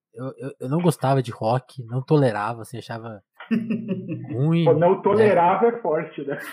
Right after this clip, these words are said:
Speaker 1: Tô, é, não, tô exagerando, né? Mas não, não era, não era a minha onda mesmo, assim. E aí passou a ser, assim, tipo, eu lembro, assim, ó, no verão de dois mil e um, assim, mudou de repente. E eu lembro que a primeira banda que me chamou a atenção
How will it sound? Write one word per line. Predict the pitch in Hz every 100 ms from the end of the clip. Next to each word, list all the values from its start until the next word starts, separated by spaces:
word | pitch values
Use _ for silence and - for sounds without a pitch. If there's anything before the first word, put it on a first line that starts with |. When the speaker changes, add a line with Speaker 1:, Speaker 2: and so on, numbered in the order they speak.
| - - _ _ _ _ _ _ _
Speaker 1:
Tô, | -
é, | 139 127
não, | 123 117
tô | 127
exagerando, | 117 131 139 113 107 101
né? | 104 - _ _ -
Mas | - 156
não, | 233
não | 175 196
era, | - 202 175
não | 151 180
era | 185 180
a |
minha | 180 180
onda | 139 139 127
mesmo, | 117 117 110
assim. | - 117 -
E | 143
aí | 180
passou | 208 185 - 202
a |
ser, | 202 - 170
assim, | 160 151
tipo, | 139 -
eu | 127
lembro, | 135 139
assim, | 123 127
ó, |
no | 113
verão | 117 123 143
de | 135
dois | 143 123
mil | 104 165
e | 165 - 117
um, | 117
assim, | 110 - 104 _ _ _ _ _ _
mudou | 117 143 120 135
de | 135 131
repente. | 131 - 120 120 - - _ _ _ _ _ _ _ _
E | 117
eu | 131
lembro | 127 135 143 151
que | - 160 151 143 - _
a | - 143
primeira | 123 131 185
banda | 151 151 139
que | -
me | 131
chamou | - 135 127
a | 131
atenção | - 123 - 123 127 160